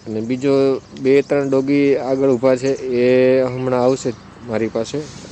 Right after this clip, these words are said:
આ ડોગી તો already આવી ગયો છે મારી પાસે. તો ચાલો આપણે ગાર્ડન તરફ વળીએ. તો આ મોટું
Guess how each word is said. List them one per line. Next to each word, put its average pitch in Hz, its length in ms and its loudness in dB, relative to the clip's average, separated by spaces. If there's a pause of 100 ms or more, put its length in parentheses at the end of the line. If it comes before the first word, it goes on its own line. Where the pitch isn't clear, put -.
આ 113 80 0
ડોગી 123 300 -2
તો 123 400 0
already 127 300 2
આવી 123 140 2
ગયો 123 160 -2
છે 123 100 -6
મારી 117 240 -4
પાસે. 113 300 -6 (540)
તો 113 80 -6
ચાલો 139 360 -2
આપણે 131 520 -4 (640)
ગાર્ડન 131 340 -4
તરફ 131 360 -2
વળીએ. 139 320 -2 (640)
તો 107 80 -6
આ 113 220 -2
મોટું 120 520 -2